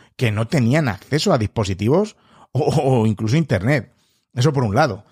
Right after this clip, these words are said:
Y, pero por el otro estaba la enorme cantidad de colegios que no sabían ni cómo hacer para montar esa escuela a distancia que, que se necesitaba.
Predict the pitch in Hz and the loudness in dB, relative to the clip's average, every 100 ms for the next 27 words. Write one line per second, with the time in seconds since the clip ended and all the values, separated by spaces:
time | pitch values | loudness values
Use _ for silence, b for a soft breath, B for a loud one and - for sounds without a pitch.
0 | _ _ _ _ _ 110 113 101 - 92 | _ _ _ _ _ 0 2 0 -2 -4
1 | 95 82 85 127 - 110 143 127 113 95 | -4 -6 -2 -2 -2 0 0 0 -2 -2
2 | 92 107 151 147 131 107 123 143 101 101 | -4 -2 -2 0 0 0 0 0 -2 -2
3 | 151 - 95 92 98 147 - 113 127 143 | -4 -2 -4 -2 -2 0 0 2 2 2
4 | 117 107 _ - 135 175 131 - 143 170 | 0 -2 _ 0 2 4 2 2 0 0
5 | - 127 117 107 101 98 92 - 127 139 | 0 2 2 0 -2 -2 -4 0 2 2
6 | 131 127 - - 131 147 123 - 123 127 | 0 0 -2 0 2 4 2 0 -2 0
7 | 139 123 107 110 110 101 95 92 107 151 | -2 -2 -2 -2 -2 -2 -2 -2 0 0
8 | 120 | 0